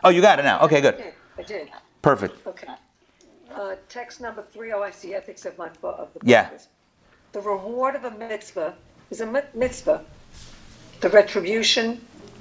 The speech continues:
Speaker 2: for a sin is a sin.
Speaker 1: So what, what Pirkei Avot is telling us is something phenomenal. Yeah, I do a mitzvah. What do I get?
Speaker 2: A mitzvah.
Speaker 1: You get a mitzvah. In other words, a mitzvah is a connection. So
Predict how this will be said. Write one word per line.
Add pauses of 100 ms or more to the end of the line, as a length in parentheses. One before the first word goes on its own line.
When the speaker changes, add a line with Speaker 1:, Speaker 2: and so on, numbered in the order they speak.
(100)
Speaker 2:
for
a
sin (100)
is
a
sin. (220)
Speaker 1:
So
what,
what
Pirkei
Avot
is
telling
us
is
something
phenomenal. (380)
Yeah, (260)
I
do
a
mitzvah.
What
do
I
get? (800)
Speaker 2:
A
mitzvah. (140)
Speaker 1:
You
get
a
mitzvah.
In
other
words,
a
mitzvah
is
a
connection.
So